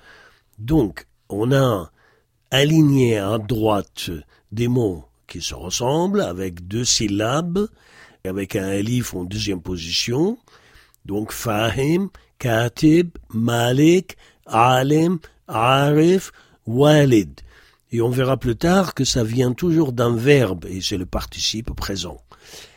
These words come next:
À gauche, aligné à gauche, c'est le participe passé de, de, des mêmes verbes. Alors, mafhoum, on voit, euh,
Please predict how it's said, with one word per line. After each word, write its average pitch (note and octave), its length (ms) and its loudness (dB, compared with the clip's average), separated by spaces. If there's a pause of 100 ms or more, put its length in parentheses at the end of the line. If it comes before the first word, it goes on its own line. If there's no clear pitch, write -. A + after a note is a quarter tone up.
(560)
À B2+ 140 -2
gauche, F3 400 4
aligné E3 400 4
à A#2 100 2
gauche, G#3 560 0 (680)
c'est - 180 -2
le G#3 80 2
participe - 540 -4
passé - 580 0
de, F#2+ 920 -4 (380)
de, F#2+ 440 -2
des F#2+ 260 -2
mêmes C#3+ 260 4
verbes. C3+ 560 0 (880)
Alors, A2+ 240 -4 (540)
mafhoum, D#3 1000 6 (140)
on D3 160 0
voit, G#3+ 480 0 (640)
euh, G#2 180 -10